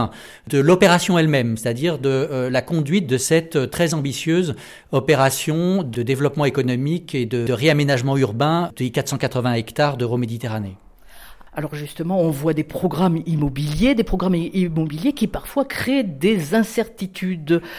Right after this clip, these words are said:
Speaker 2: Par exemple, euh, il peut se faire que Euromed compte sur un promoteur qui jette finalement l'éponge. On voit cette incertitude sur Euromed un, au niveau des docks du Sud, occupés aujourd'hui par, on le sait, l'association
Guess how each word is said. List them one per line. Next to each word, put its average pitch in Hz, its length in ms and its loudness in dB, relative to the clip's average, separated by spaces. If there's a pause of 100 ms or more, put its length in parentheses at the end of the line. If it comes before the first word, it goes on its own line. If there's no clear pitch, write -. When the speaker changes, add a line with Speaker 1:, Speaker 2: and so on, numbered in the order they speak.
(200)
Speaker 2:
Par 165 180 -2
exemple, 156 680 -2
euh, 147 260 4
il 143 140 -2
peut 135 140 -8
se - 140 -12
faire 254 320 2
que - 120 -2
Euromed 156 580 4
compte 175 400 0
sur 147 540 -8
un 165 220 -2
promoteur 151 580 -2
qui 202 240 -2
jette 165 180 0
finalement 139 460 -2
l'éponge. 185 580 0 (480)
On 165 80 2
voit 175 220 0
cette 156 320 -6
incertitude 233 840 0 (140)
sur 220 260 2
Euromed 180 380 4
un, 196 220 0 (420)
au 277 140 4
niveau 262 340 2
des 214 140 0
docks 185 220 0
du 165 120 -6
Sud, 262 320 -6
occupés 180 420 0
aujourd'hui 143 480 -2
par, 170 380 0
on 131 180 -2
le 120 80 -6
sait, - 400 -2
l'association 160 800 -4